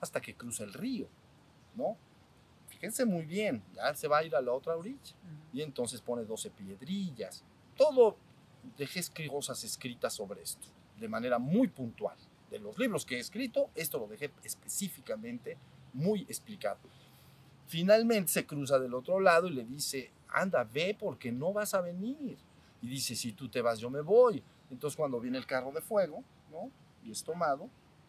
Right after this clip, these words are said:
Speaker 1: entonces empieza la transfiguración completa, ¿no? Y entonces Eliseo, que no puede ser ascendido, desgarra su, sus ropas y dice,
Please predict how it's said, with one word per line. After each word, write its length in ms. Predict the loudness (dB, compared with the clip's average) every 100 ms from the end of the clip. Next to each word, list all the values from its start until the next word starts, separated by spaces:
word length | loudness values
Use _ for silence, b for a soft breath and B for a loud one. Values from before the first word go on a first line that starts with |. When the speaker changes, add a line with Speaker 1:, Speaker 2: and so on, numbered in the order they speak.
| -20 -20 -20 -20 -20 -20
Speaker 1:
entonces 680 | -14 -10 -8 -6 -6 -6 -8 -10
empieza 400 | -12 -6 0 2
la 140 | 2
transfiguración 1080 | 0 0 0 -6 -10 -12 -6 -4 -2 -4 -6
completa, 600 | -6 -8 -4 -6 -4 -8
¿no? 120 | -10 -18 B B B
Y 100 | -6
entonces 580 | -4 0 -2 0 -4 -4
Eliseo, 600 | -6 -8 -6 -2 -2 -4 -10 -20 -18
que 120 | -8
no 240 | -6 -2 -4
puede 380 | -2 -2 -2 -2
ser 220 | -2 -2
ascendido, 640 | -2 -4 -8 -6 -4 -4
desgarra 520 | -6 -8 -2 -2 -2 -8
su, 120 | -12 -20 b b b b -20 -20 -20 -20
sus 340 | -16 -14 -10
ropas 600 | -4 -4 -6 -20 -18 -18 -18 -14
y 60 |
dice, 400 | -12 -10 -12 -12